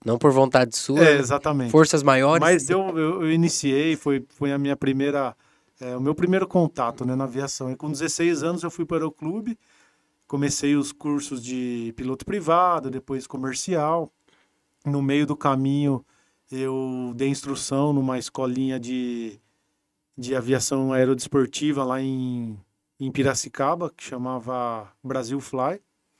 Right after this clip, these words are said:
Speaker 2: Dei instrução de Flyer G T e Fênix.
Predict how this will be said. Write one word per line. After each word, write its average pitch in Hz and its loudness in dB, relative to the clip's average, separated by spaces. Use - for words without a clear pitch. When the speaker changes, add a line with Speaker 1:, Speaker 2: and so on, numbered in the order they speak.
Speaker 2:
Dei 131 4
instrução 135 -6
de 127 -6
Flyer 131 -4
G 127 -2
T 170 -2
e 156 -6
Fênix. - -6